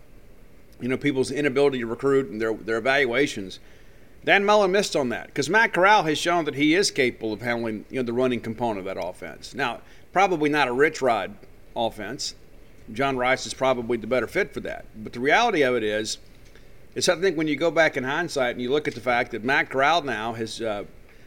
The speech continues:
you know, he signed on with an Ole Miss team that was actually, you know, pretty poor when he did. He's led them to the first ten-win regular season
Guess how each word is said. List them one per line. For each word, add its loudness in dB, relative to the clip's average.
you -8
know, -6
he -14
signed 0
on 2
with -4
an -2
Ole 4
Miss 0
team -2
that -2
was -4
actually, -2
you -6
know, -10
pretty -2
poor 0
when -2
he 0
did. 0
He's 2
led 6
them 6
to 4
the 2
first 2
ten-win 2
regular 2
season -4